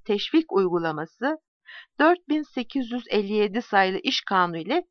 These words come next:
genişletilmiştir. Engellilere sağlanan finansal destek ise vergi indirimi olarak uygulanmaktadır. Engelli olup da özel sektörde, kamu sektöründe veya kendi işinde çalışanlara özür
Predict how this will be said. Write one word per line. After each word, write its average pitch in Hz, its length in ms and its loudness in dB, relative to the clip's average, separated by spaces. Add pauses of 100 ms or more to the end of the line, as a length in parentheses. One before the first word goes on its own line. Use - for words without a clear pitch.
genişletilmiştir. - 1080 -6 (500)
Engellilere 247 720 6
sağlanan 202 480 6
finansal 220 680 6
destek 175 460 -4
ise 269 280 -2 (400)
vergi 220 320 4
indirimi 180 360 -6
olarak 180 440 -4
uygulanmaktadır. 151 1120 -8 (600)
Engelli 220 500 4 (100)
olup 208 380 0
da 185 160 4 (340)
özel 254 360 8
sektörde, 208 680 -2
kamu 233 260 2
sektöründe 185 800 -2 (260)
veya 208 300 8
kendi 226 360 2
işinde 208 380 0
çalışanlara 180 920 -2 (400)
özür 247 320 4